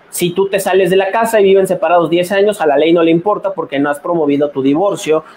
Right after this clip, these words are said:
en ninguna vía judicial ni administrativa. Algo similar pasa con la guardia y custodia,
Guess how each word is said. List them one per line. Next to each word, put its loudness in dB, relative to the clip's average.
en -2
ninguna -2
vía 0
judicial -4
ni 0
administrativa. -2
Algo 4
similar 2
pasa -2
con 0
la 2
guardia 0
y -4
custodia, 0